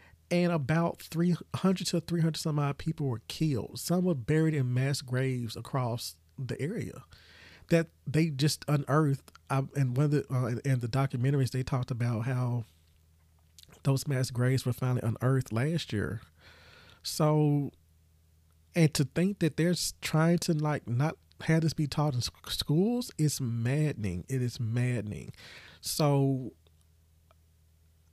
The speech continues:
as a black gay man, I did have an existential moment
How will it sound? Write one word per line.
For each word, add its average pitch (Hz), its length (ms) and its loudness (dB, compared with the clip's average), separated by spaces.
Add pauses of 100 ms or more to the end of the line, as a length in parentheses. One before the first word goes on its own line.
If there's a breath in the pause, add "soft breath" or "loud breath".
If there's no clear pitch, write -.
as 175 200 2
a 202 60 4
black 160 360 -2
gay 147 180 0
man, 135 420 0
I 131 120 -2
did 135 400 -2
have 117 580 -2 (1040 soft breath)
an 120 200 -2
existential 123 760 -2
moment 110 640 -2